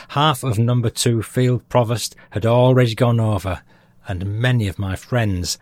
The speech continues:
never returned. I spent all day in the rain and cold, directing traffic to the port,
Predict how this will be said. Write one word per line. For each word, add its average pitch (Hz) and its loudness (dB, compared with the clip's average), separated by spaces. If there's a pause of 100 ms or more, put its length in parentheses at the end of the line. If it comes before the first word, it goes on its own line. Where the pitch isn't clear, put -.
(100)
never 117 -2
returned. 98 -4 (2000)
I 123 0
spent 127 -2
all 147 2
day 143 2
in 113 2
the 104 -2
rain 110 -2 (200)
and 98 -8
cold, 113 -2 (260)
directing 127 -2
traffic - -4
to 104 -6
the 98 -4
port, 117 -2